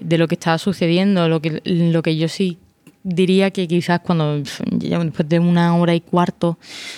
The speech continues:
ya se, ya se te hacen los ojos, ya se te hacen a lo que te has visto y la novedad de, de lo primero se te pierde y se te hace, se, ya se te empieza a hacer pesado porque la historia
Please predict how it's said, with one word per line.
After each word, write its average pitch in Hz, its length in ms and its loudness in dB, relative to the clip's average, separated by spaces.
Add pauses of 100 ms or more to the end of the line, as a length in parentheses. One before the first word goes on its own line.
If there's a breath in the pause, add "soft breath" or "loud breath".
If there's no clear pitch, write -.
(460 loud breath)
ya 175 460 0
se, - 260 -2
ya 180 140 2
se - 160 -4
te 170 100 2
hacen 175 420 2
los 170 160 4
ojos, 190 160 4
ya 175 120 2
se 190 100 0
te 180 80 2
hacen 180 240 2
a 170 80 4
lo 165 100 4
que 156 180 2
te 156 60 0
has 151 100 2
visto 185 300 0
y 190 120 0
la 175 120 4
novedad 165 560 4
de, 170 560 2
de 170 100 4
lo 170 120 4
primero 180 380 4
se 180 160 -2
te 160 100 2
pierde 170 460 0
y 185 80 2
se 185 140 0
te 165 100 0
hace, - 200 -4
se, - 180 0
ya 160 160 4
se 170 100 -10
te 175 80 2
empieza 180 300 2
a 180 40 2
hacer 170 260 -2
pesado 175 360 -2
porque 180 240 -2
la 156 80 2
historia 175 440 0